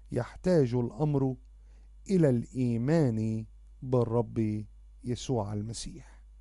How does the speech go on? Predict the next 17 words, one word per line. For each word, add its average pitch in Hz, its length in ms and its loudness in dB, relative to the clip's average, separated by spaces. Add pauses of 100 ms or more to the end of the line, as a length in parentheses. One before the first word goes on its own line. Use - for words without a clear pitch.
(1080)
قال 139 220 2
الرب 120 280 -2
يسوع 120 500 -2 (640)
في 151 160 0
إنجيل 139 360 0
يوحنا 131 640 -2
الأصحاح 127 420 -4
العاشر 143 560 0 (560)
الآية 180 600 4
العاشرة: 123 640 0 (580)
"وأما 185 420 6
أنا 202 260 4 (140)
فقد 185 320 4
أتيت 190 400 2
لتكون 180 680 2
لهم 170 340 4
حياة 165 580 4